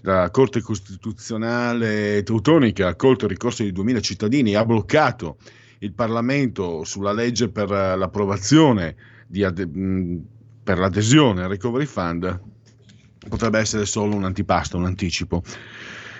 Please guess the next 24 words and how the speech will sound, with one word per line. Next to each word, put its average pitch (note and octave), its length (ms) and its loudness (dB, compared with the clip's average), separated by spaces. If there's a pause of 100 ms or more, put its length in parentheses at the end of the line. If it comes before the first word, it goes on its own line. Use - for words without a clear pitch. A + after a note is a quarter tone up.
(380)
perché G2 1600 2 (720)
quando A2+ 580 2
il G2+ 100 -4
trenta G#2+ 340 0
aprile G#2+ 640 0 (220)
verranno G#2 440 -2
depositati, G2+ 680 0
data G2 280 -2
ultima F#2 480 0
di E2+ 100 -8
scadenza, F#2 640 -2 (540)
e - 80 -4
anche A2+ 180 2
per G2+ 140 0
questo, A#2 240 0
tra F#2 100 -2
l'altro, F2+ 240 2
anche G2 220 -2
per F#2 120 -4
il F2+ 80 -4
blocco F#2+ 280 -2
in F2 60 -2
Germania F2+ 440 0
che D2+ 260 -6